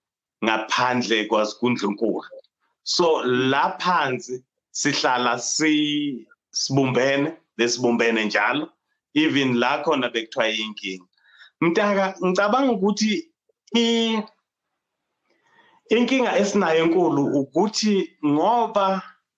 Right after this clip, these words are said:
sifuna ukuthatha izinto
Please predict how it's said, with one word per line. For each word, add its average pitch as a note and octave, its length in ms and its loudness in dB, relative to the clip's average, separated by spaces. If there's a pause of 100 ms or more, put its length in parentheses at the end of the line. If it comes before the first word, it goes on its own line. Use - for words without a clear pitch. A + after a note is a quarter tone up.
(120)
sifuna F#3 1200 0
ukuthatha E3+ 840 -2
izinto C3+ 760 0